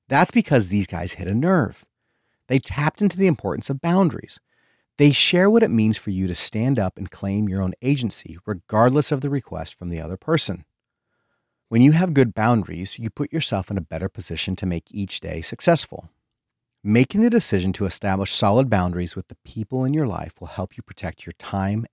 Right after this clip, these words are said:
energy, and resources. It will help you stay the course of the good entrepreneur.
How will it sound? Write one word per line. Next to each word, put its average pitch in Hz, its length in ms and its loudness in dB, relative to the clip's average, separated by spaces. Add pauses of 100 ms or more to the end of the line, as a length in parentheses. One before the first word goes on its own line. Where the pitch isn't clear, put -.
energy, 87 560 -6
and 131 260 4
resources. - 640 -10 (600)
It 110 80 0
will 117 100 8
help 101 200 2
you 123 80 -2
stay 107 220 0
the 131 100 2
course 85 380 -8
of 90 140 -12
the 87 100 -10
good 82 160 -8
entrepreneur. 80 640 -4